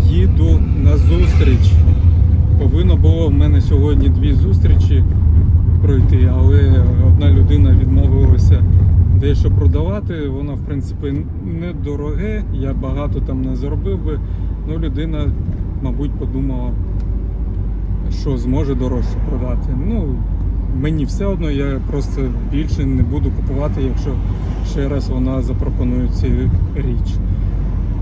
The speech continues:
І буду купувати статуетки. Статуетки, до речі, дуже цікаві. Там є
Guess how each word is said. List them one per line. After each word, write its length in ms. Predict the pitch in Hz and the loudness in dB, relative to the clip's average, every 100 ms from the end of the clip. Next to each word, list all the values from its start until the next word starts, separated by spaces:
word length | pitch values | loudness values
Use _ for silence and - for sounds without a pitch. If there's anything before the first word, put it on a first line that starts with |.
| - - - - - - | -2 -2 -2 -2 -2 -2
І 140 | - 208 | 0 0
буду 380 | 202 170 208 208 | 0 0 0 -2
купувати 440 | 165 160 175 180 | -2 -2 -2 -4
статуетки. 520 | 170 160 170 151 - | -2 -4 -2 -4 -4
Статуетки, 920 | - 147 - 180 190 - 147 143 135 127 | -4 -4 -4 -4 -4 -4 -2 -2 -2 -2
до 60 | 135 | -4
речі, 280 | 151 - | -4 -6
дуже 260 | 127 135 127 | -6 -6 -4
цікаві. 440 | - - 143 185 143 | -4 -6 -6 -6 -6
Там 260 | 143 135 127 | -4 -4 -4
є 260 | 131 127 | -4 -4